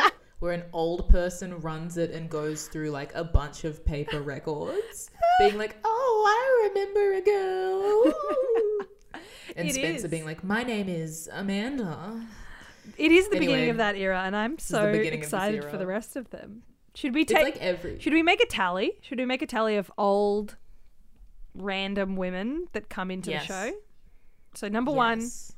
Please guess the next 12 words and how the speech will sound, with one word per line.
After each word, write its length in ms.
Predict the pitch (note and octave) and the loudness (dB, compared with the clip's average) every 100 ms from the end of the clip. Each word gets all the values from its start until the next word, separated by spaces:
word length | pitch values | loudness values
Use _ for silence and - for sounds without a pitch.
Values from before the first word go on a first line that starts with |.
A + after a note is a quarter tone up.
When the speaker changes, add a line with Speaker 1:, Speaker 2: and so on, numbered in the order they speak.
| - - | -10 0
Speaker 1:
Bead 260 | F#3 F3 | 2 2
Lady. 400 | F3 E3 - - - - - - | -2 -10 -10 -12 -14 -18 -14 -4
And 120 | A#3+ | 6
at 180 | C4 D4 | 8 8
the 60 | D#4+ | 6
Bead 200 | B3+ C4 | 4 4
Lady's 640 | A3+ G#3+ G#3 G#3 - - - - G3+ | 4 2 0 -4 -6 -8 -12 -12 -4
business, 840 | A3+ A#3 A#3 F3+ G3+ - - - - - | 2 2 2 -6 -8 -10 -10 -14 -20 -10
we 200 | F#3+ C#4 | -2 -2
find 360 | - A#3+ A#3+ A#3+ | 0 2 2 4
out, 500 | B3+ G3+ F#3 - - _ _ - - _ - _ _ _ - - | 2 2 -2 -10 -20 _ _ -20 -20 _ -20 _ _ _ -20 -8
'cause 360 | - G3 - | -2 -2 -4